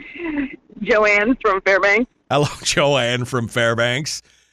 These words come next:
Speaker 2: Are you ready to not comply with me? Hold the line. <laughs> I'll be right back to you.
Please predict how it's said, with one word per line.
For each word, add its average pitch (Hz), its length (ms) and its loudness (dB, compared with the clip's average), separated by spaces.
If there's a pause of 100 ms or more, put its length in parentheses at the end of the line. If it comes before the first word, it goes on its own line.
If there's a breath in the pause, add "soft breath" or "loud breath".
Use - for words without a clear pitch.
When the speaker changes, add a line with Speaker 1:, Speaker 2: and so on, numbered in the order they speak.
(140 soft breath)
Speaker 2:
Are 123 220 2
you 131 280 2
ready 143 400 0
to 131 220 0
not 139 280 0
comply 131 520 0
with 139 160 0
me? 147 180 0
Hold 151 240 2
the 143 80 2
line. 117 420 -2
<laughs> - 60 -20
I'll 98 60 -4
be - 200 -8
right - 260 -8
back - 240 -4
to - 160 -6
you. - 200 -12